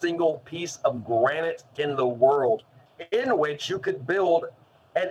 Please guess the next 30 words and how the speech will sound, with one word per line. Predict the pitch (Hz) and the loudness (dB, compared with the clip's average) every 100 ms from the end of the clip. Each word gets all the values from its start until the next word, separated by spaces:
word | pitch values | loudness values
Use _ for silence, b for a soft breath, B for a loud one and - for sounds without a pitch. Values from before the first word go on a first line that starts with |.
| - | -4
impenetrable | 202 - - - - - - 247 - 170 143 131 | -8 -8 -16 -20 -20 -8 -2 -2 -2 0 4 6
labyrinth | 135 127 120 120 120 - | 6 4 2 -2 -4 0
or | 139 135 | 4 4
city | 123 - 165 131 120 | 2 -6 -4 -2 -2
inside | 135 127 - 135 127 | -6 -6 4 4 6
that | 123 113 | 2 2
rock, | 127 156 - 123 | 6 6 6 2
just | 151 147 | -2 0
like | 143 139 | 0 -2
you | 143 | -4
could | 151 143 | -2 -2
do | 135 139 135 - _ _ _ _ | -4 -6 -8 -16 _ _ _ _
anywhere. | 208 190 165 | -2 0 0
But | 165 | -2
the, | 156 147 | -4 -4
the | 151 | 0
idea | 156 156 165 | 0 0 -2
that | 147 151 | 2 2
it's | 139 139 - - | 2 -6 -16 -8
basically | 175 - - 175 165 160 147 - _ _ _ - | -6 -4 -4 -2 -2 -2 -2 -8 _ _ _ 0
larger | 147 160 165 160 160 143 | 4 6 4 0 -2 -2
than | 151 143 | -2 -2
the | |
continental | 127 143 139 135 131 | -2 2 2 2 0
United | 131 127 117 | 2 0 0
States | - 139 123 135 | -2 -2 -2 -4
and | |
is | 120 | -4
a | 113 | -6
single | - 156 147 139 123 | -6 -4 0 0 -2